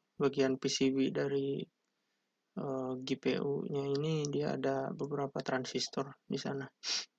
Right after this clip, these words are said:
Ya, sehingga kalau melebar itu bisa terjadi konsleting. Nah, sebenarnya saya udah pakai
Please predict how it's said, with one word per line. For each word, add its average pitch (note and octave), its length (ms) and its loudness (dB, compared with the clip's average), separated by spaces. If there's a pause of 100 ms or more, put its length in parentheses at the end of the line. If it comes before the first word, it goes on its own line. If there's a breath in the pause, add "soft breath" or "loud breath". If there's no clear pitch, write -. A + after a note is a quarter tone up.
(260)
Ya, - 160 -4
sehingga C#3+ 400 -2
kalau C3 320 4
melebar C3 480 2
itu D3 160 2
bisa D3 480 -2
terjadi C#3+ 320 -2
konsleting. C#3+ 800 0 (2750 loud breath)
Nah, B2+ 240 0
sebenarnya E3 400 8
saya F#3 160 12
udah D3+ 320 10
pakai C#3+ 320 8